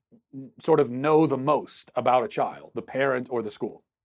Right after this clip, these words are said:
Now, you said it right there. You said, "Protect kids from their parents." And that was the idea behind,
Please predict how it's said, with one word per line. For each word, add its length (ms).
Now, 220
you 220
said 180
it 60
right 180
there. 140
You 80
said, 260
"Protect 540
kids 360
from 240
their 140
parents." 500
And 80
that 140
was 160
the 140
idea 720
behind, 480